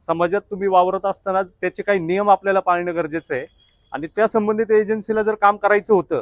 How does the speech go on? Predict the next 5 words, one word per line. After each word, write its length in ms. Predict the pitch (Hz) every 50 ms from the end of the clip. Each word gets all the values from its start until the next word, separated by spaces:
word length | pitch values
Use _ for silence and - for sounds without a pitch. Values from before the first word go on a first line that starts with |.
| - _ _
संबंधित 380 | - - 160 160 160 165 175
उमेदवारांचं, 640 | 170 170 165 170 165 175 170 165 165 147 - - 127 104 - _ _ _ -
तर 60 | 160
त्यांनी 360 | 151 - 185 185 185 196 214
त्यांच्याकडं 600 | 220 - 202 190 160 - 180 170 196 208 233 233